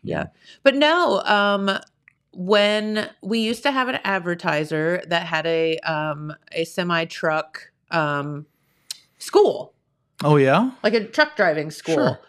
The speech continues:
Speaker 2: And he was like, "Come down," and he wanted me to do some videos and stuff like that. So
Speaker 1: Mm-hmm.
Speaker 2: I did, and he's like, "I'm gonna have you drive a truck before you leave." And I was like, "There is no flippin' way I am driving
Speaker 1: Mm-hmm.
Speaker 2: a semi truck." Like, with the
Speaker 1: Mm-mm.
Speaker 2: trailer and the whole
Speaker 1: Oh,
Speaker 2: nine
Speaker 1: yeah.
Speaker 2: yards.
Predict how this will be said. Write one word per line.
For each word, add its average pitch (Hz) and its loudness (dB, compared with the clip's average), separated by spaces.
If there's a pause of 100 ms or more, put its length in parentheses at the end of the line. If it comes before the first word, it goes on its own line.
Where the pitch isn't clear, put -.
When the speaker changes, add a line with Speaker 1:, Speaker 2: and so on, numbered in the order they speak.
(400)
Speaker 2:
And 202 2
he 226 -4
was 220 -2
like, 190 2
"Come 269 -2
down," 226 0
and 208 -2
he 214 -2
wanted 196 -2
me 190 -4
to 180 -4
do 185 -2
some 190 -10
videos 165 -2
and 165 -20
stuff 165 -4
like 160 -6
that. 139 -2
So 151 0
Speaker 1:
Mm-hmm. 156 4
Speaker 2:
I 220 2
did, 170 0
and 170 -12
he's 180 -6
like, 170 -2
"I'm 202 -2
gonna 233 -4
have 214 -2
you 196 -6
drive 175 -2
a 175 -14
truck 220 -2
before 160 -4
you 147 -6
leave." 143 -4
And 147 -12
I 151 -4
was 160 -8
like, 165 -4
"There 165 -2
is 160 -6
no 151 -4
flippin' 151 -6
way 143 -2
I 147 -8
am 151 -12
driving 139 0
Speaker 1:
Mm-hmm. 139 0
Speaker 2:
a - 0
semi 135 -2
truck." - -10
Like, 208 4
with - 0
the - 2
Speaker 1:
Mm-mm. 226 0
Speaker 2:
trailer 269 2
and 240 0
the 233 0
whole 226 -2
Speaker 1:
Oh, 214 4
Speaker 2:
nine 202 6
Speaker 1:
yeah. 208 4
Speaker 2:
yards. 190 -2